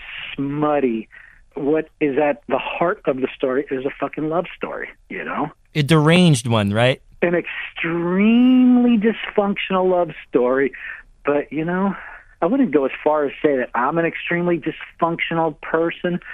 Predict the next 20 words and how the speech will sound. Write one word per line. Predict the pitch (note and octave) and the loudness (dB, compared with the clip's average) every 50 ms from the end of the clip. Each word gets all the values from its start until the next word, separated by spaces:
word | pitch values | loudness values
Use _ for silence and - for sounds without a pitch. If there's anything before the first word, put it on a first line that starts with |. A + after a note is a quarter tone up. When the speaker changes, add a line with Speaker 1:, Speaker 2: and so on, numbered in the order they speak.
| - - - - _ - | -14 -14 -16 -14 _ -2
Speaker 1:
but | D#3 D#3 - - | -2 -2 -2 -2
I | - - D#3 | -2 -2 -2
definitely | C#3 - - G3+ G3 - G#3 F#3+ D#3 | 0 0 0 -2 0 0 0 0 0
have | D#3 E3 D3 C#3+ B2+ | 0 -2 -2 0 0
my | C3+ C3+ B2 - - - | 0 -2 -2 -4 -6 -6
flaws. | A#2+ A2+ G#2+ F#2+ F2+ E2+ F2 - | -6 -6 -6 -6 -8 -10 -8 -8
I | - G#2 | -8 -8
definitely | G#2+ - - D#3+ F3 - - F3+ F3 E3+ D#3 | -4 -2 -2 -2 -2 0 -2 0 0 0 -2
have | C3+ B2+ D3 D3 C#3+ B2 | -2 -2 -2 -2 -2 -2
my | C#3 C#3 C3 C3+ | 0 0 0 0
insecurities, | B2+ B2+ B2 - B2+ - - - - C3 C3 C3 B2+ A#2 B2 B2 B2+ A#2+ A#2 - - - - - - - - - - _ | 0 -2 -2 -4 -8 -8 -8 -8 -4 -2 0 0 0 0 0 0 0 -2 -4 -8 -14 -14 -14 -12 -12 -12 -14 -16 -10 _
and | - B2+ B2+ C3 B2+ B2+ B2+ B2+ B2+ B2 B2 A#2+ A2 - _ _ _ _ _ _ - | -6 -4 -2 -2 -2 -2 -2 -2 -2 -2 -2 -4 -8 -12 _ _ _ _ _ _ -4
I | B2+ C3+ B2 | -4 -4 -4
get | A#2 A2+ C#3+ C#3 - - | -4 -2 -2 -2 -2 -4
to | - - - C#3 | -6 -4 -4 -4
exercise | C#3 - - - B2+ - - C3 B2 B2 A2+ - | -4 -4 -4 -4 -4 -4 -4 -4 -4 -2 -2 -2
a | B2+ | -2
lot | A#2+ A2+ A#2+ A#2 A#2 A#2+ | -2 -2 -2 -2 -2 -2
of | A#2+ | -2
those | A2+ A#2 A#2 A2+ A2+ A2+ A2 | -2 -4 -4 -4 -4 -6 -6